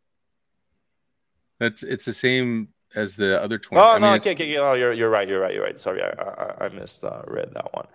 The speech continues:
Speaker 2: So three oh five. So basically the same range, same efficiency with the limited. So the limited has to be, like, just a, a badge, <laughs> basically, or something like that,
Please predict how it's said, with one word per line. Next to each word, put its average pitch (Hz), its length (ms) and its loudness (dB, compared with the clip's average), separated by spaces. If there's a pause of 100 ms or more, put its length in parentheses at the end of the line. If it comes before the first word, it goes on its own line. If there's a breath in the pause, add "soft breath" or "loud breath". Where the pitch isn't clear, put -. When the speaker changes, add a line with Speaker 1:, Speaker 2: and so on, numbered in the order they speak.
(300 soft breath)
Speaker 2:
So 110 140 -2
three 139 220 0
oh 139 60 4
five. 110 180 2
So 123 100 -4
basically 139 260 -4
the 113 80 0
same 113 260 -8
range, 107 380 -6
same 104 160 -8
efficiency 101 640 -8
with 92 240 -6
the 92 240 0
limited. 110 500 -4
So 95 220 -6
the 95 140 -2
limited 98 340 -2
has 90 200 -2
to 98 100 -12
be, 90 200 -10
like, 85 180 -18
just - 300 -14
a, - 180 -10 (840)
a 98 80 -4
badge, 87 400 -2
<laughs> 90 40 -16
basically, - 560 -12
or - 100 -14
something - 360 -12
like - 160 -20
that, - 220 -10